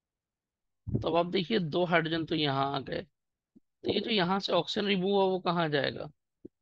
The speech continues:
वो बाकी दो hydrogen के साथ मिलकर water produce करेगा। तो इस तरह से आपके पास acetic acid से ethanoic acid या कोई सा भी carboxylic acid हो,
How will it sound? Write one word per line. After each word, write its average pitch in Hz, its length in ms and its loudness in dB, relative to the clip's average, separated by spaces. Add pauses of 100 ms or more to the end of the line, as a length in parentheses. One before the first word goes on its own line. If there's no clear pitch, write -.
(140)
वो 151 100 0
बाकी 139 340 4
दो 156 140 0
hydrogen 151 420 0
के 151 60 -6
साथ 151 220 -2
मिलकर 143 400 -2 (800)
water 147 280 0
produce 147 480 -4
करेगा। - 360 -6 (800)
तो - 360 -6
इस 156 140 -6
तरह 147 200 2
से - 160 -6
आपके 139 300 -4
पास 156 600 -6 (920)
acetic 165 580 -2
acid 156 540 -2
से 156 240 0 (1300)
ethanoic 170 600 -2
acid 170 320 -2
या 190 180 0
कोई 190 240 4
सा 240 140 0
भी 214 160 2
carboxylic 156 680 2
acid 147 360 -2
हो, 160 260 -2